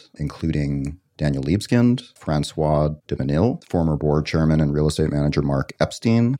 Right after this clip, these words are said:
Vassar College president Catherine Hill, and investment banker Monica Wagner. According to Hyperallergic, where we got the, uh, the news source originally, three out of the five people that resigned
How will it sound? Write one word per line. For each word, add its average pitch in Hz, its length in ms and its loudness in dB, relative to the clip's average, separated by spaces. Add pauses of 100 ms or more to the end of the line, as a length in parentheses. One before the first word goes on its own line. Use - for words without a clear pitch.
Vassar 73 300 0
College 76 380 -2
president 87 440 0
Catherine 76 320 0
Hill, 101 340 0 (100)
and 76 120 -6
investment 71 440 -4
banker 73 460 -4
Monica 73 640 -2
Wagner. - 500 -2 (140)
According 120 380 2
to 82 160 2
Hyperallergic, 80 1000 0
where 73 120 2
we 76 80 2
got 76 320 0
the, 76 240 0
uh, 65 300 -2
the 64 80 -4
news 73 200 -2
source 71 280 -4
originally, 76 560 -2 (120)
three 113 220 2
out 98 120 4
of 78 60 0
the - 60 -4
five 71 240 -2
people 73 240 -6
that 69 140 0
resigned 67 520 -4